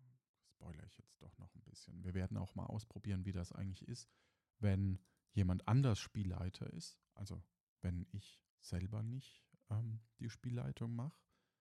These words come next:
Äh, da haben wir jemanden ausfindig gemacht, der das für uns macht. Das ist dann in zwei Folgen,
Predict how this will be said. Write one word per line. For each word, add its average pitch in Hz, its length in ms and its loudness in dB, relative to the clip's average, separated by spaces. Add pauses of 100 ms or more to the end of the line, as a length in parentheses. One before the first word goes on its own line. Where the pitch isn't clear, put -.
(220)
Äh, 95 220 -4
da 90 140 -6
haben 104 160 -4
wir 95 260 0 (120)
jemanden 95 640 -8 (800)
ausfindig 117 480 -10
gemacht, - 300 -10
der 98 80 -8
das 92 160 -6
für - 140 -10
uns 90 320 -10 (1200)
macht. - 400 -6 (120)
Das - 360 -14 (1000)
ist - 220 -10
dann 90 360 -2
in 87 420 -12 (1120)
zwei 87 300 -4
Folgen, 120 520 -6